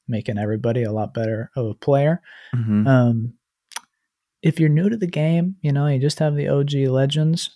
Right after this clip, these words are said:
Speaker 1: we really <laughs> think that Bangalore is a good option, uh,
Speaker 2: Yeah.
Speaker 1: to start out. That's controversial. Yeah, some people, like,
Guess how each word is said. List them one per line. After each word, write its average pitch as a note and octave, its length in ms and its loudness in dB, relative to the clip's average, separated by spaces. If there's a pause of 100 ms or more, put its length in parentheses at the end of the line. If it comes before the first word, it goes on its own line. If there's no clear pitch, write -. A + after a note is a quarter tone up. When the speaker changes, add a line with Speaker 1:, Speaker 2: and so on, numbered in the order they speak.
(260)
Speaker 1:
we F3 340 2
really A3 320 4
<laughs> - 120 -2
think C#3+ 220 2
that - 180 -4
Bangalore A#2 520 2
is A#2 140 -2
a A2 60 -2
good G#2 200 -2
option, G#2+ 500 -4 (300)
uh, C3+ 60 2
Speaker 2:
Yeah. A#2+ 180 0 (120)
Speaker 1:
to D3 100 -4
start A2+ 320 -2
out. B2 320 2 (1120)
That's G3 420 2
controversial. A3+ 800 -4 (160)
Yeah, - 200 -10
some A3 240 0
people, G3+ 640 2 (160)
like, C#3+ 240 0